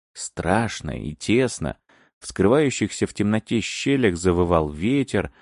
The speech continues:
в закрытые оконные ставни барабанили крупные капли ночного дождя. Сам пол при любом шаге скрипел и пружинил, словно сейчас проломится, как в какой-то дешёвой гостинице для простолюдинов.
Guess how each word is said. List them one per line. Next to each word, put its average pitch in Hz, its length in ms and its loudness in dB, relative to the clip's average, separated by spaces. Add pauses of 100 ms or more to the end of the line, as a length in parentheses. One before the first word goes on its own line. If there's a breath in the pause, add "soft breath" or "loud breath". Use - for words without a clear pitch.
(240 soft breath)
в 85 80 -8
закрытые 82 580 0
оконные 85 520 0
ставни 101 500 0
барабанили 85 920 2
крупные 98 540 -2
капли 92 520 -2 (220)
ночного 80 480 -2
дождя. 76 580 -4 (540)
Сам 78 340 -4
пол 101 320 2 (280 soft breath)
при 175 260 -2
любом 135 560 4
шаге 107 380 0
скрипел 110 720 0
и 92 60 6
пружинил, 107 760 0
словно 101 400 2
сейчас 117 540 -2 (240 soft breath)
проломится, 127 960 2
как - 260 -8
в - 80 -20
какой-то 139 520 0
дешёвой 131 640 0
гостинице 117 840 -2
для 82 260 0
простолюдинов. 107 1040 -4